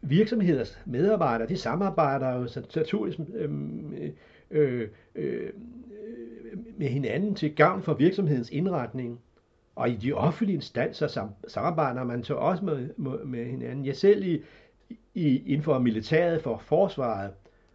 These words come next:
øh, som er til for, at der skal være krig, ja, der er jo også et, et, et samarbejde. Der er jo samarbejder med en stor stil. Ja, man kan jo ikke føre krig uden at samarbejde.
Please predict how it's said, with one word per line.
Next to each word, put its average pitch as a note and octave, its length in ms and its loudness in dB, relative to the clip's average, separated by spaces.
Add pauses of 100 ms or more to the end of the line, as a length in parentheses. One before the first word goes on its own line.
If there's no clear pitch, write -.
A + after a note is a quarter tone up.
(380)
øh, G#2 520 0
som G2 180 -6
er F#2 80 -4
til F3 240 4
for, C#3+ 80 -2
at A2+ 60 -4
der G2 60 -8
skal - 200 -10
være F#2+ 100 -8
krig, F3+ 320 -2 (460)
ja, A2+ 120 -4
der C3 80 -4
er G3+ 100 4
jo - 80 2
også G3 320 0
et, D3+ 520 2
et, D3+ 260 -4
et B2+ 80 -2
samarbejde. G2+ 640 -2 (340)
Der D#3+ 60 2
er F#3+ 60 6
jo - 260 2
samarbejder E3 460 0
med G#2 80 -8
en G2 60 -8
stor A#3+ 280 6
stil. - 300 -2
Ja, A#2+ 120 0
man A2 120 -4
kan G2 120 -10
jo F#2 80 -4
ikke A2+ 140 -6
føre C3 160 2
krig - 300 -2
uden D#3 160 2
at E3 100 0
samarbejde. A2+ 560 -6